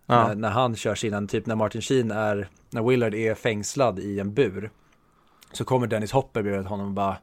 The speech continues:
Speaker 2: "You gotta think about this, man!" När han bara håller sina, de här dialogerna som är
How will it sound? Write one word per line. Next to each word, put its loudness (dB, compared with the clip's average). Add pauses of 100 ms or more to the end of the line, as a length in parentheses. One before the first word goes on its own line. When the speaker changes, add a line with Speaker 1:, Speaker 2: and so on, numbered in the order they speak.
(120)
Speaker 2:
"You -2
gotta 6
think 2
about 6
this, 4
man!" 6
När 8
han 8
bara 8
håller 4
sina, 2
de 2
här 4
dialogerna 6
som -4
är 6